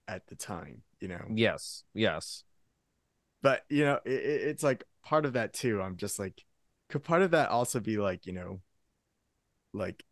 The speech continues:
Speaker 1: higher rank fear? You, you know, like, I mean, you've done
Speaker 2: Right,
Speaker 1: jiu-,
Speaker 2: because Rickson Gracie
Speaker 1: sometimes
Speaker 2: had
Speaker 1: when you
Speaker 2: the
Speaker 1: roll with a black belt, you're kinda like, "Oh, he's gonna beat me anyways." Like,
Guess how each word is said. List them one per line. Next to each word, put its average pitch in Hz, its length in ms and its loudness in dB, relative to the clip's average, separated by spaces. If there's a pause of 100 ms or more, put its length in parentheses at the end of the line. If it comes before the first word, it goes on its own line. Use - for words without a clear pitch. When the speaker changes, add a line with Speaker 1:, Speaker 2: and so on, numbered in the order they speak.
(200)
Speaker 1:
higher 110 460 -2
rank 98 460 -6
fear? 104 540 -6
You, 147 260 4
you 143 140 2
know, 151 300 2
like, 127 220 -4 (100)
I 110 80 -6
mean, 110 140 -2
you've 117 140 0
done 143 80 4
Speaker 2:
Right, 143 300 10
Speaker 1:
jiu-, 101 40 -2
Speaker 2:
because 131 340 6
Rickson 127 440 0
Gracie 120 200 6
Speaker 1:
sometimes 165 320 8
Speaker 2:
had - 80 8
Speaker 1:
when 160 80 6
you 117 80 6
Speaker 2:
the 120 40 4
Speaker 1:
roll 135 160 8
with 135 120 4
a 135 60 6
black 110 380 2
belt, 98 200 -2
you're 101 120 -4
kinda 117 260 -2
like, 117 240 2
"Oh, 151 320 6
he's 135 220 -6
gonna 117 180 -2
beat 92 220 -6
me 95 120 -10
anyways." 90 580 -8
Like, 95 160 -12